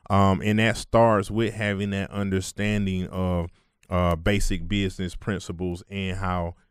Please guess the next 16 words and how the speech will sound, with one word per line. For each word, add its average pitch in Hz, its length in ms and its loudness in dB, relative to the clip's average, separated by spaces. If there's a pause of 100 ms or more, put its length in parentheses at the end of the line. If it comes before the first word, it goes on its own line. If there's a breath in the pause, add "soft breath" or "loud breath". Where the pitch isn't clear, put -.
(140)
money 95 300 0
flows. 101 400 2
And 95 100 0
that's, 101 200 0 (120)
that's 101 220 -2
exactly 92 400 -4
what 90 160 -2
I 92 80 2
teach 90 320 -6
inside 85 340 -2
of 85 60 -4
the 82 80 -2
B 90 200 -4
W 87 360 -2
O 85 140 -2 (260 soft breath)
of, 85 200 -2